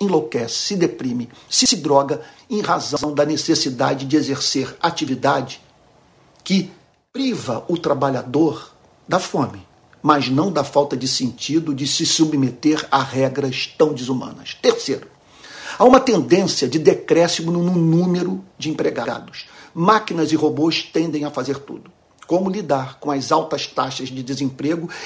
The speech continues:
e a crescente necessidade de profissionais treinados para lidar com tecnologia de alta complexidade? Na indústria moderna,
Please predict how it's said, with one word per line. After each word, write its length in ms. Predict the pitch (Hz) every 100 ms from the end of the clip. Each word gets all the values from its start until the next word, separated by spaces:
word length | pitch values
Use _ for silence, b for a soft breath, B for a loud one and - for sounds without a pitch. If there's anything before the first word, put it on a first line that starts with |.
| B
e 80 | 185
a 60 |
crescente 640 | 185 180 170 - 208 233 226
necessidade 760 | 160 143 160 - 127 143 160
de 140 | 147 190
profissionais 760 | - 185 180 - 147 147 147
treinados 720 | - 214 226 185 160 180 170
para 220 | - 165 156
lidar 400 | 151 135 151 -
com 160 | 156
tecnologia 840 | 131 196 190 170 156 143 127 185 B B B
de 220 | 151 196
alta 340 | 175 196 196 139
complexidade? 840 | 139 135 131 - 117 - - - _ _ _ _ _ _ _ -
Na 100 | 117
indústria 380 | 110 160 156
moderna, 600 | 151 156 151 151 156 156